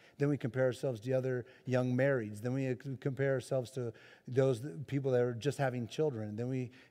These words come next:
compare ourselves to people at work. Then we compare ourselves. We've been swimming in the waters of comparison for a long time. If we're gonna learn new ways of living, we're gonna have to practice new ways of living,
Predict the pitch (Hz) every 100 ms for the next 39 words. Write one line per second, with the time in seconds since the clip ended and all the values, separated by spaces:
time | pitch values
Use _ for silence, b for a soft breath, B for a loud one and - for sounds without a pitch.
0 | - 131 139 139 - 143 135 - 135 127
1 | 123 131 135 131 127 135 135 131 156 113
2 | 120 117 127 120 135 123 139 123 b 170
3 | 233 214 165 - 180 226 254 247 202 165
4 | 147 175 226 156 165 - 131 151 170 175
5 | 196 - 123 113 127 139 139 127 123 -
6 | b b 139 127 170 185 165 190 220 208
7 | 160 185 226 196 214 185 160 143 196 165
8 | 147 127 B 135 151 170 151 - 123 -
9 | 170 170 - 113 - - b 123 117 113
10 | 113 120 113 127 110 101